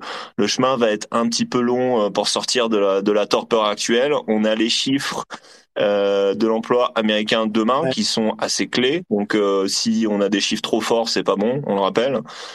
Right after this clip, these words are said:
Speaker 1: Euh, c'est-à-dire que si, euh, s'il y a trop d'emplois, s'il y a pas assez de chômage, euh, bah, ça veut dire que les banques centrales ont moins de marge de manœuvre pour, euh,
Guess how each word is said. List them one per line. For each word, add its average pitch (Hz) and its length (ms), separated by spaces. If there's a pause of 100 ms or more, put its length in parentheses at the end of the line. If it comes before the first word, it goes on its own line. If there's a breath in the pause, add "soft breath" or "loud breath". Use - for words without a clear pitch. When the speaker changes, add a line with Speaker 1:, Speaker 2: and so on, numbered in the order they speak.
(140 loud breath)
Speaker 1:
Euh, 87 120
c'est-à-dire 92 280
que 98 100
si, 104 240
euh, 92 140
s'il - 140
y - 20
a - 40
trop - 160
d'emplois, 104 420
s'il 107 100
y - 20
a 92 40
pas 95 100
assez 95 140
de 92 60
chômage, 104 420 (500 loud breath)
euh, 90 160
bah, 92 100
ça - 140
veut 95 60
dire 98 100
que - 60
les 98 60
banques 95 160
centrales 101 340
ont 95 60
moins 101 300
de 95 220
marge 92 240
de 98 60
manœuvre 95 580
pour, 87 420
euh, 87 220